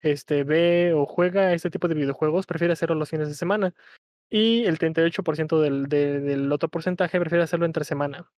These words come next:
Eh, ese me parece un dato interesante, ya que, pues, eh, si, si te pones a pensar realmente, muchas personas solamente juegan videojuegos, pues, realmente en su tiempo libre, ¿no? Que son los fines de sema-, fines de semana.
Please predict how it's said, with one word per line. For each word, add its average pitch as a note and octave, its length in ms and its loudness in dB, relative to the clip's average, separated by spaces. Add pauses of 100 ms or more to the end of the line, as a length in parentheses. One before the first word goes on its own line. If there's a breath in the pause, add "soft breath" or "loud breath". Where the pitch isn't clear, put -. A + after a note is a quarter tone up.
(120)
Eh, E3 200 2
ese G#3 160 4
me B3 100 0
parece E3+ 240 -2
un F#3+ 40 2
dato F#3 160 0
interesante, E3 520 -4 (480 loud breath)
ya E3+ 200 0
que, G#3+ 120 2
pues, D3 600 -2
eh, D#3+ 260 -2
si, - 220 -14
si - 100 -4
te F3 80 -4
pones B3+ 220 0
a - 20 -20
pensar F3 320 0
realmente, F3+ 680 0
muchas E3+ 500 -2
personas F3 440 -2
solamente F3+ 460 0
juegan F3 300 -2
videojuegos, D3+ 500 -2 (300)
pues, C3+ 240 -6
realmente D#3 340 -2
en D#3+ 40 -6
su - 100 -14
tiempo D3+ 260 0
libre, F3+ 240 2
¿no? D#3 140 -4
Que E3 80 -4
son D#3+ 120 -2
los D#3 120 -4
fines D3 260 -2
de D3 80 -4
sema-, D#3+ 340 -2 (100)
fines F#3+ 220 2
de E3 80 0
semana. E3+ 400 -2